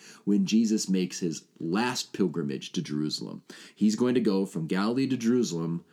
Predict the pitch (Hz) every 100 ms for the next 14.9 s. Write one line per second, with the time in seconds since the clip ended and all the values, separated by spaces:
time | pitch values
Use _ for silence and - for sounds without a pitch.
0 | _ 90 85 - 85 80 85 85 85 -
1 | 90 87 - 90 80 82 104 113 - 107
2 | 104 98 95 98 92 76 - - 90 82
3 | 90 - 120 - - _ _ - 104 -
4 | 104 85 - 73 50 - - _ - 90
5 | 82 85 92 110 95 85 82 85 82 92
6 | - 82 80 82 90 95 92 69 53 -
7 | - - - - 107 104 82 123 139 147
8 | 117 113 104 98 110 110 110 90 - -
9 | 165 170 104 76 65 82 87 - 92 78
10 | 85 80 78 69 78 85 87 - 113 123
11 | 104 110 101 110 - 90 76 98 101 104
12 | 101 92 104 120 131 95 104 101 95 107
13 | 107 - 113 147 - - - 107 95 90
14 | 76 85 - 104 113 - 85 - -